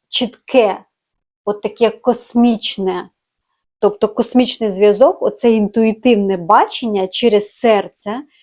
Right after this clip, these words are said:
через, е, верхню чакру, у вас буде з'являтися інформація,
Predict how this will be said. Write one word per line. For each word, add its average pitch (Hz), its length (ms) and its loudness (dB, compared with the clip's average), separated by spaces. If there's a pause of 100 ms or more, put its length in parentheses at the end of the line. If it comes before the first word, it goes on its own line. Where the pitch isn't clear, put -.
(280)
через, 214 600 2
е, 190 800 0 (460)
верхню 208 560 2
чакру, 185 560 -2
у 269 40 0
вас 214 200 2
буде 185 300 -4
з'являтися 214 800 0
інформація, 202 920 -6